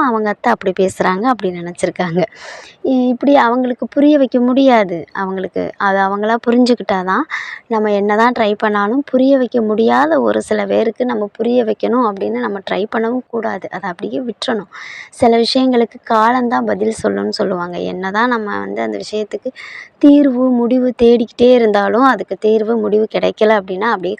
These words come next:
காலப்போக்குல அது காலம் பதில் சொல்லுன்னு சொல்ற மாதிரி அது காலப்போக்குல அதுவே ஒரு முடிவு நமக்கே கண்டிப்பா வரும் அப்படின்னு.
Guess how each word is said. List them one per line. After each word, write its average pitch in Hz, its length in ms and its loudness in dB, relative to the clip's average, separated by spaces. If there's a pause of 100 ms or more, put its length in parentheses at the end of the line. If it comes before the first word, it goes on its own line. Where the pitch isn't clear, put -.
காலப்போக்குல 208 540 0
அது 233 240 -2
காலம் 220 360 -2
பதில் 202 240 -6 (100)
சொல்லுன்னு 202 320 -4
சொல்ற 180 240 -6
மாதிரி 180 300 -8 (460)
அது 220 280 0
காலப்போக்குல 233 540 -2
அதுவே 220 460 0
ஒரு 220 220 0
முடிவு 208 280 0
நமக்கே 196 400 -4
கண்டிப்பா 190 420 -2
வரும் 185 400 -2
அப்படின்னு. 170 240 -12